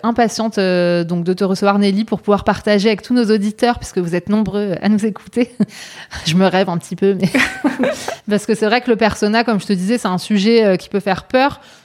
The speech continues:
Et moi, il y a beaucoup de personnes que je côtoie, euh, qui sont pas du tout spécialistes du marketing et de la communication,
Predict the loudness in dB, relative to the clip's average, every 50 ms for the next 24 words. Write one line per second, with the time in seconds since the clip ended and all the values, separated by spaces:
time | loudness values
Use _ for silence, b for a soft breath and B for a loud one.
0 | B B -6 -4 -2 0 0 2 2 0 0 0 -2 0 2 4 4 4 4 4
1 | 2 0 -2 -2 -2 -4 -2 -2 -2 -2 -2 -2 -2 -2 -2 0 0 2 4 4
2 | 4 4 4 2 2 0 -2 -6 -6 -2 -2 -2 -2 -2 -4 -8 -6 -2 -2 -2
3 | 0 0 0 0 0 0 0 -2 -2 -2 -2 -2 -2 -2 -4 -6 -4 -2 -2 -2
4 | -2 -2 -2 -2 -2 -2 -2 -2 -4 -4 -4 -2 0 0 2 0 0 0 0 0
5 | 0 0 0 0 0 0